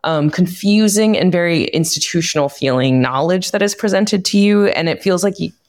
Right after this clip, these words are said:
you immediately shut down in response to that 'cause you feel like you have to be an expert to even get started, which isn't true at all. I think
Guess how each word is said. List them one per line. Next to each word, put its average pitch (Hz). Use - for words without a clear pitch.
you 185
immediately 170
shut -
down 151
in 143
response 139
to 135
that 123
'cause 147
you 143
feel 143
like 143
you 147
have 135
to 139
be 143
an 123
expert -
to -
even 139
get 143
started, 139
which 117
isn't 139
true 151
at 143
all. 123
I 170
think 160